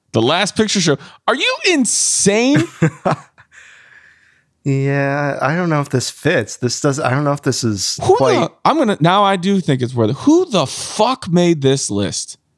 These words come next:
Speaker 2: <laughs>
Speaker 1: This is the dumbest list I've ever read.
Speaker 2: Not a fan of Peter Bogdanovich?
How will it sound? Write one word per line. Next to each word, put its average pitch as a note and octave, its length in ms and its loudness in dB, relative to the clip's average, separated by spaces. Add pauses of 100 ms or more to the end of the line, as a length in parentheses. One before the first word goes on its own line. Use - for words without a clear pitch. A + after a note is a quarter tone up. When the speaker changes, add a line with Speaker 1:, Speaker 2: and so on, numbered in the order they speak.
(100)
Speaker 2:
<laughs> D3+ 100 0 (1200)
Speaker 1:
This D#4 240 4
is G#3+ 180 0
the F#3 100 4
dumbest E3 840 0 (560)
list C#3+ 600 0 (960)
I've C#3+ 200 2
ever D#3 340 4
read. C3 360 0 (2000)
Speaker 2:
Not A#2+ 220 0
a - 20 -2
fan C3 280 0
of A#2+ 120 -4
Peter B2 220 0
Bogdanovich? A#2+ 840 -2